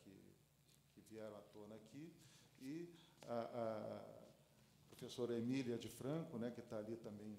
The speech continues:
na, na mesa ali atrás, né, que é executiva de projetos do Datafolha, e a Marlene, né? Todo esse grupo e, e mais o, o staff que tá por trás desse grupo vai desenvolver, né, tudo que, é, é, é,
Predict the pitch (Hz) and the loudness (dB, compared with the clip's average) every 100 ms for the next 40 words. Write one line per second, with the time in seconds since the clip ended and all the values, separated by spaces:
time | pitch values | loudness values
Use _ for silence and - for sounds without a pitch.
0 | 101 120 101 104 107 110 110 104 110 98 | 2 2 2 -6 -8 -8 -8 -6 -6 -6
1 | 117 131 143 - 123 - 113 - - - | 0 2 2 0 -4 -4 -10 -12 -20 -20
2 | - - 107 113 110 107 120 110 107 - | -20 -12 -10 -10 -12 -10 -8 -8 -8 -8
3 | 107 104 107 104 - - 107 - 107 - | -8 -6 -6 -8 -10 -16 -14 -12 -14 -14
4 | 123 139 156 147 151 151 127 120 113 98 | -12 -10 -8 -6 -6 -6 -6 -6 -6 -8
5 | - - - - 113 - - - - - | -14 -18 -18 -8 -8 -8 -14 -20 -20 -6
6 | 156 165 165 - 127 120 127 117 - 110 | -2 0 2 0 0 0 2 0 -2 -6
7 | 110 120 120 120 110 120 117 110 110 104 | -6 -8 -6 -6 -2 -2 -2 -4 -6 -6
8 | 120 107 - 117 107 - - 113 - - | -4 -6 0 0 0 -6 -6 -6 -6 -12
9 | - 113 113 110 104 127 107 113 143 - | -2 -2 -2 -4 -6 -6 -6 -6 -6 -8
10 | 143 - - - 127 127 127 120 147 131 | -14 -14 -14 -6 -2 0 0 -4 -6 -6
11 | 139 107 127 151 131 110 120 - 139 113 | -6 -6 -6 -6 -6 -8 -10 -6 -6 -6
12 | 104 104 101 - - - 120 120 117 127 | -8 -8 -8 -10 -16 -14 -10 -6 -4 -2
13 | 120 123 110 | -2 -2 -4